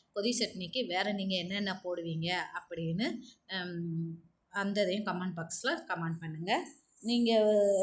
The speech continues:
சொல்ற மாதிரியும் நம்மளும் சி-, கொஞ்சம் ட்ரை பண்ணி பார்ப்போம் எப்படி இருக்குன்னு. எனக்கு தெரிஞ்ச அளவு வந்து நான் வச்சிருக்கேன்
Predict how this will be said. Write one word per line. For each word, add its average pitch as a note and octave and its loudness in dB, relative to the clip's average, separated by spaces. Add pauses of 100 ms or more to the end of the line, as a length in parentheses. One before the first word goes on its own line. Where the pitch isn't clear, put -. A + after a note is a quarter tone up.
(160)
சொல்ற G#3 4
மாதிரியும் F#3+ 2
நம்மளும் G3 0
சி-, - -4
கொஞ்சம் E3+ -2
ட்ரை F#3+ 0
பண்ணி E3 -4
பார்ப்போம் G3+ 0
எப்படி F3 0
இருக்குன்னு. D#3+ -2 (600)
எனக்கு F#3+ 0
தெரிஞ்ச A3+ 4
அளவு G#3 4
வந்து F#3+ 2
நான் F#3+ 2
வச்சிருக்கேன் F3+ -2